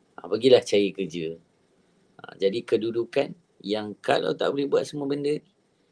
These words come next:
buatlah perkara yang keempat. Sedangkan orang ramai selamat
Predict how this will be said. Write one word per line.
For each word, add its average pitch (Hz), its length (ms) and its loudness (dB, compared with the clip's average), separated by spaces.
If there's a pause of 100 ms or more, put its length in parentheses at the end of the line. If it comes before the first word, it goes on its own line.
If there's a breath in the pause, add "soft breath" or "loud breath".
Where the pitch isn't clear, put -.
(680)
buatlah 92 400 2 (240)
perkara 92 400 -4
yang 87 240 -10
keempat. - 480 -14 (1040)
Sedangkan 104 720 -4
orang 98 400 0
ramai 98 480 -2
selamat 95 720 -4